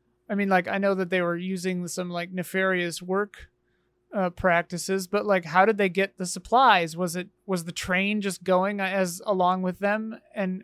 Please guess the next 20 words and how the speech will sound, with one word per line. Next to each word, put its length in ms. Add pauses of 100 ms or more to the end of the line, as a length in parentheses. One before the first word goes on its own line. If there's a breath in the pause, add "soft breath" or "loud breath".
holding 420
all 140
the 80
stuff 300
to 80
make 200
the 80
train 240
tracks? 380
Did 140
they 60
bring 260
it 80
in 120
on 280 (120)
wagons? 600
Like, 280 (580)
how'd 200
they 100
make 280